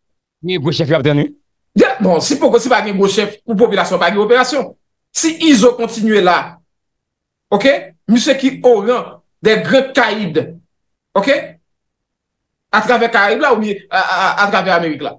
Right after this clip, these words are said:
Speaker 2: Paske yo di se yon nan pi gwo dwòg dile, yon nan gwo trafik an zam ki gen nan peyi d Ayiti, ki fè pati Karayib la. Msye Alex Zakani, msye ap danse nan pisin, msye ap D J, msye ap bwè tafia, tout kalite gwo tafia.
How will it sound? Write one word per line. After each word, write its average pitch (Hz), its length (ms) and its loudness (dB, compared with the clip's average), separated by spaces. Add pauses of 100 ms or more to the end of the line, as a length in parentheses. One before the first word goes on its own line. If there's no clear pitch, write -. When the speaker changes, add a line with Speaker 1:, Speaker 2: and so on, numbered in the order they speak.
(200)
Speaker 2:
Paske 214 180 4
yo 226 80 6
di 247 80 -6
se 254 140 2
yon 240 100 0
nan 240 160 2
pi 226 80 -6
gwo 226 140 2 (260)
dwòg 226 300 4
dile, 214 240 0 (580)
yon 247 160 2
nan 262 140 4
gwo 247 100 2
trafik 226 320 -4
an 208 140 0
zam 220 180 0
ki 196 80 -8
gen 175 300 -2 (1200)
nan 226 440 4
peyi 220 200 2
d 214 80 2
Ayiti, 196 280 -4 (200)
ki 214 80 -8
fè 208 140 2
pati 170 220 -4
Karayib 151 360 -2
la. 120 140 -8 (1400)
Msye 175 240 -2
Alex 156 220 0
Zakani, 180 340 -2 (320)
msye 156 160 -2
ap 143 160 -2
danse 156 220 -4
nan 156 100 -6
pisin, 190 320 -2
msye 147 200 -2
ap 156 120 -6
D 185 80 -2
J, 190 200 2 (440)
msye 170 200 0
ap 165 120 -6
bwè 185 200 0
tafia, 202 360 0
tout - 160 -2
kalite 196 320 -2
gwo 185 160 -2
tafia. 233 380 -2